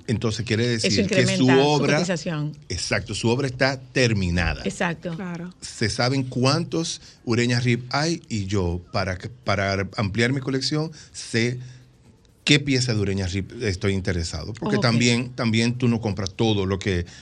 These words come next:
Speaker 1: lo que él pintó. A lo mejor me interesa
Speaker 3: Dos o tres.
Speaker 1: tal cosa, ¿me entiendes? Entonces yo digo, quiero una mujer, una figura de una mujer o un paisaje de Ureña Rip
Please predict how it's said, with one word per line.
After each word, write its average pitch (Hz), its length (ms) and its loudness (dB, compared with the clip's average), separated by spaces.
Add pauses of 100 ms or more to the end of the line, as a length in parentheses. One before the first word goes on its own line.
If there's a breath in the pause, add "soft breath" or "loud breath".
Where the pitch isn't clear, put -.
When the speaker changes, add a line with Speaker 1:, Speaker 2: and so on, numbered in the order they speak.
(140 loud breath)
Speaker 1:
lo 104 100 2
que 110 100 0
él 98 120 2
pintó. 123 320 -2
A 110 40 0
lo 95 100 -2
mejor 104 280 0
me 113 160 0
interesa 117 640 0
Speaker 3:
Dos 277 260 6
o 311 80 0
tres. 175 160 0
Speaker 1:
tal 110 160 4
cosa, 82 360 -8 (100)
¿me - 60 -8
entiendes? 90 420 -2 (240 loud breath)
Entonces 104 400 0
yo 104 160 2
digo, 104 240 0
quiero 117 260 0
una 113 680 -2 (100)
mujer, 110 440 2
una 98 140 0
figura 110 300 0
de 110 60 2
una 110 100 0
mujer 110 280 0
o 101 120 -4
un 90 120 0
paisaje 104 380 -2
de 101 80 -2
Ureña 104 280 0
Rip 123 260 -4